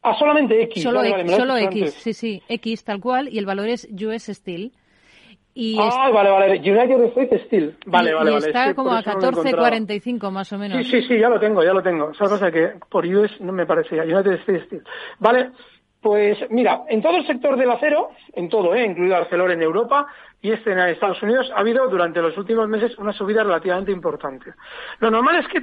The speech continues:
Speaker 1: todavía tenga algo más, ¿de acuerdo? Porque la velocidad de la subida es fuerte, ha superado una zona de hueco, con, bueno, se ha ralentizado, pero mira, el problema es que ya no te merece la pena estar. ¿Por qué?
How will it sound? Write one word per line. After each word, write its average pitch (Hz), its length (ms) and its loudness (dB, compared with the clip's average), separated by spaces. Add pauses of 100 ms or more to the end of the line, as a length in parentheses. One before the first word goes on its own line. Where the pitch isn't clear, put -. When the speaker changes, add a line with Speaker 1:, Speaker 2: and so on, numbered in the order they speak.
Speaker 1:
todavía 233 580 2
tenga 269 260 2
algo 233 200 2
más, 165 240 2 (340)
¿de 175 100 -8
acuerdo? 226 300 0
Porque 190 240 -2
la 170 140 4
velocidad 165 360 0
de 208 60 2
la 202 80 2
subida 196 320 -2
es 190 80 -8
fuerte, 262 460 0 (400)
ha 269 80 2
superado 214 440 2
una 202 140 2
zona 196 260 2
de 175 100 4
hueco, 208 580 0 (400)
con, 180 400 -2
bueno, 247 400 0 (520)
se 247 60 0
ha 226 320 2
ralentizado, 214 680 0 (680)
pero 220 200 2
mira, 220 340 0 (180)
el 240 100 0
problema 339 280 2
es - 60 -6
que 285 140 -8
ya 285 120 2
no 294 120 0
te 294 100 -2
merece 233 260 2
la 196 100 2
pena 185 180 0
estar. - 240 -10 (140)
¿Por 190 160 0
qué? 202 240 2